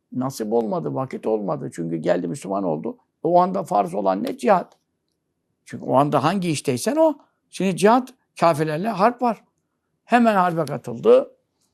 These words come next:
Ve Nebi sallallahu aleyhi ve sellem Efendimiz buyurdu ki bu, e, zat cennetlik oldu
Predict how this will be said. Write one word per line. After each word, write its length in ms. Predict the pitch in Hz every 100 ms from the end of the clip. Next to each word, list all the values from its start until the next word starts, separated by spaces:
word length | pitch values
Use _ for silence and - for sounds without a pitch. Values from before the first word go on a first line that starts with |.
| _ _
Ve 200 | - 170
Nebi 260 | 170 180 214
sallallahu 360 | 196 190 180 175
aleyhi 200 | 139 -
ve 40 |
sellem 180 | 147 -
Efendimiz 320 | - - -
buyurdu 300 | 80 76 90
ki 180 | - -
bu, 320 | 85 82 - _ _ _ _ -
e, 1000 | - - 64 60 - - - - - - _ _ _ _ 220 214
zat 460 | 160 151 190 220 _ _ _ _ _
cennetlik 540 | - 143 139 127 - 170
oldu 560 | 165 160 175 214 233